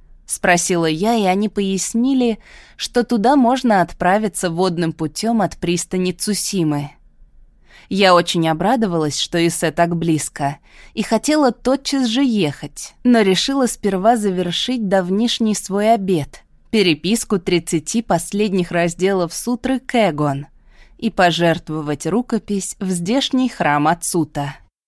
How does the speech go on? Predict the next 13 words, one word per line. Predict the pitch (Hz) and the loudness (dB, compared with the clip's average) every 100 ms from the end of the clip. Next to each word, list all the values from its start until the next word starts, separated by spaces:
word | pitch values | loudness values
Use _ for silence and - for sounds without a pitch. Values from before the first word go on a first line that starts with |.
| _ - | _ -4
Я | 196 214 | 2 4
намеревалась | 202 185 175 175 202 240 208 - | 4 4 2 2 2 2 0 -2
продать | - 196 190 202 185 | 0 0 2 0 0
все | - - 185 | -6 -4 0
одежды, | 180 185 180 185 156 160 | 0 0 2 2 2 -2
полученные | 151 165 175 170 170 160 165 | 0 2 2 0 -2 0 0
в | 165 | 0
дар | 185 180 | 0 2
от | 165 170 | 0 2
разных | 175 170 165 - | 2 2 0 -2
людей | 175 170 170 | -2 0 0
в | 165 | -2
Камакуре. | - 165 160 165 254 262 185 151 | -2 0 0 0 -2 0 0 -4